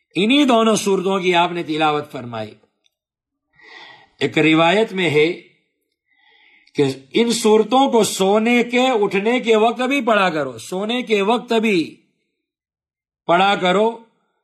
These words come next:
پھر اٹھنے کے وقت بھی پڑھا کرو، یعنی سوتے ہوئے بھی پڑھو اور اٹھتے ہوئے بھی پڑھو۔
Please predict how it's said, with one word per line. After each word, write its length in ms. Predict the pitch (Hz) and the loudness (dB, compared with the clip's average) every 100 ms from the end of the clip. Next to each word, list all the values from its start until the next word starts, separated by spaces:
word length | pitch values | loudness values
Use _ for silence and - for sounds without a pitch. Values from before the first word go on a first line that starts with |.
| _ _ | _ _
پھر 140 | 185 190 | -2 0
اٹھنے 400 | 190 160 185 247 | 0 0 0 0
کے 160 | 208 214 | 2 2
وقت 280 | 208 240 - | 2 0 0
بھی 160 | 202 190 | 0 0
پڑھا 240 | 156 135 | 0 -2
کرو، 240 | 117 107 113 - - | -2 -8 -14 -18 -10
یعنی 240 | 196 165 | -8 -6
سوتے 360 | - 170 190 220 | -4 -4 0 2
ہوئے 260 | 185 208 226 | 4 4 4
بھی 120 | 247 | 2
پڑھو 280 | 208 220 240 240 - _ _ _ - | 2 2 2 -2 -6 _ _ _ -4
اور 100 | 160 190 | -4 -2
اٹھتے 360 | 180 170 202 | -4 -2 0
ہوئے 280 | 185 175 175 | 2 2 2
بھی 120 | 165 151 | 0 -2
پڑھو۔ 240 | 127 123 | -6 -10